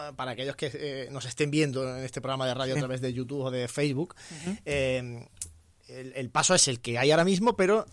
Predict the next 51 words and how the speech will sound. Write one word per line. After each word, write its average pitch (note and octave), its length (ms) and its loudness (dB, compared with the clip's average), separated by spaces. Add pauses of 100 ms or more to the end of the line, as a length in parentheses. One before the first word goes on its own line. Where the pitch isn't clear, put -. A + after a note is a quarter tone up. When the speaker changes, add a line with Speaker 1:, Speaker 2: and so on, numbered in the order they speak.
(160)
Speaker 1:
eh, C3 100 -14
sobre B2+ 220 -4
todo D3+ 100 0
trabajáis E3+ 360 4
en F3 80 4
los C#3 100 6
res-, B2 120 -4 (260)
respiraderos, B2 580 0
si C3+ 80 -4
no C3 80 -4
me B2+ 60 0
equivoco, A2 340 -8
¿no? C#3+ 160 -4
Es D3 80 0
Speaker 2:
Sí. C#3 80 -2
Speaker 1:
donde, B2 480 -2
donde B2 220 -2
Speaker 2:
Los D#3 80 6
Speaker 1:
viene - 0 -
la - 0 -
parte D3 180 2
Speaker 2:
respiraderos D#3+ 460 4
Speaker 1:
más G3+ 80 0
Speaker 2:
y - 100 -2
el E3 60 8
Speaker 1:
importante, D3+ 220 2
Speaker 2:
tramo E3 260 4
Speaker 1:
¿no? F#3 60 4
Speaker 2:
de F#3 40 4
la F#3 80 6
ampliación, F#3 580 4 (460)
que - 80 0
ahora D#3 200 8
mismo E3+ 200 6
está E3 220 4
liso, F#3 360 2 (1000)
que D#3 260 8
se E3 100 6
hizo D#3+ 160 6
una D#3+ 100 8
especie D#3+ 300 4
de D#3 160 6
ambón D#3 400 6
ahí, G3 320 6 (540)
eh, D3+ 400 4
se C#3 240 2
va D#3 180 8
a D#3+ 100 6
terminar E3 540 6
de C#3+ 160 4
tallar, F3 400 6